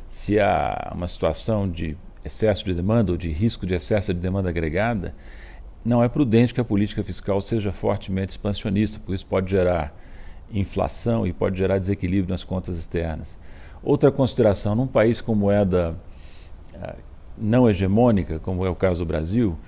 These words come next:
mas não é o caso de países como os Estados Unidos ou outros que emitem moeda de liquidez internacional, em países com moeda potencialmente vulnerável, uma política fiscal super expansiva pode gerar problemas de confiança e levar à depreciação cambial,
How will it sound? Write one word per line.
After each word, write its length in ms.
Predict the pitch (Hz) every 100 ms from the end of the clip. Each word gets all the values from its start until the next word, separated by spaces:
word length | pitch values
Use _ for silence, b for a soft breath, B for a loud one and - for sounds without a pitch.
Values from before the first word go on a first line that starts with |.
| B B B B - -
mas 120 | - 78
não 120 | 98
é 40 |
o 80 | 104
caso 260 | 104 101 98
de 80 |
países 300 | 101 85 101
como 160 | 87 92
os 80 | 87
Estados 280 | - 80 80
Unidos 460 | 90 120 101 73
ou 140 | 80 87
outros 320 | 117 107 -
que 100 | 92
emitem 480 | 90 85 98 - 87
moeda 320 | 90 92 85
de 60 |
liquidez 480 | 85 85 87 87 82
internacional, 760 | 85 82 82 78 87 113 104 92 B B -
em 80 | 156
países 460 | 151 107 113 98
com 120 | -
moeda 560 | 110 101 104 95 87 82 - - -
potencialmente 680 | - 95 127 120 107 101 87
vulnerável, 640 | 90 90 87 110 104 87 82 B B B
uma 160 | 143 147
política 420 | - 120 117 -
fiscal 480 | 104 87 - 107 90
super 480 | 101 - 160 - 95
expansiva 840 | 87 - 90 - - 131 104 80 -
pode 200 | - 117
gerar 140 | 113 110
problemas 260 | 113 113
de 60 | 113
confiança 760 | - 117 - 104 127 120 - -
e 80 | 107
levar 280 | 107 92
à 40 | 104
depreciação 800 | 110 - 113 104 101 87 110 107
cambial, 560 | 110 92 87 92 107